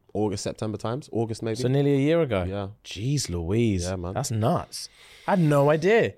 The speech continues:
Speaker 1: Crazy, bro. Crazy. Um, but yeah, I've got a few more.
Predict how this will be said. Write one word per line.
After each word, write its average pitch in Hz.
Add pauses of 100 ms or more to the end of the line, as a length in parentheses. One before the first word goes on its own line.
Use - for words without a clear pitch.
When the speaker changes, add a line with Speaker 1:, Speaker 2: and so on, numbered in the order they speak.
(140)
Speaker 1:
Crazy, 87
bro. 78 (240)
Crazy. 78 (500)
Um, 101 (320)
but 107
yeah, 95
I've 95
got 120
a 110
few 147
more. 90